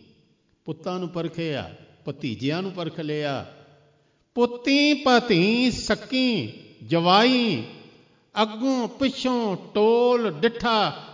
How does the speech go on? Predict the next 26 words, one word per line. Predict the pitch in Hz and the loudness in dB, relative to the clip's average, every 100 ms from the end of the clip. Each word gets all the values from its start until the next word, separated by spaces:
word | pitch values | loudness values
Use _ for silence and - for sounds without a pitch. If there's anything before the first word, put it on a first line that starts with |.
| 143 | -2
ਲਾਇਨ | 160 247 294 277 233 180 | 2 6 6 6 4 -2
ਸਭਨਾ | - 247 254 247 240 | -2 -2 0 0 0
ਕਾ | 233 220 208 | 0 2 2
ਅਭਿਮਾਨ। | 202 180 160 214 226 - - - - _ _ _ _ | 2 2 2 0 -2 -10 -20 -20 -20 _ _ _ _
ਇਹ | 262 | -6
ਫਿਰ | 262 262 | -4 -6
ਪਰਖ | - 254 269 269 | -4 0 0 0
ਕਿਸ | 262 240 | 0 2
ਵਾਸਤੇ | 208 170 143 - 165 101 | 4 6 4 2 -4 -6
ਹੈ? | 78 - - _ - | -8 -16 -20 _ -10
ਉਹ | 180 | -4
ਕਹਿੰਦੇ | 208 190 214 | 0 0 2
ਨੇ, | 214 196 | 0 0
ਅਭਿਮਾਨ | 165 180 151 127 165 | 0 2 2 2 2
ਲਾਉਣ | 160 151 135 | 2 2 0
ਵਾਸਤੇ, | 117 104 101 - - - _ _ _ _ _ _ - | -4 -8 -10 -16 -20 -20 _ _ _ _ _ _ -6
ਹੰਕਾਰ | 165 170 170 143 156 226 285 | -4 -4 -2 4 8 8 8
ਤੋੜਨ | 254 226 226 226 | 6 6 6 4
ਵਾਸਤੇ, | 220 196 190 - - 175 151 95 - - - - _ _ - | 4 4 4 2 0 2 2 0 -6 -18 -20 -20 _ _ -4
ਕਿ | 180 | -2
ਇਸ | 180 | -2
ਦੇ | - 165 | -4 -4
ਯੋਗ | 123 131 151 156 151 | -2 -4 -4 -8 -8
ਇਹ | 156 135 | -4 -4
ਹੀ | 98 92 | -6 -10
ਸੀ। | - | -16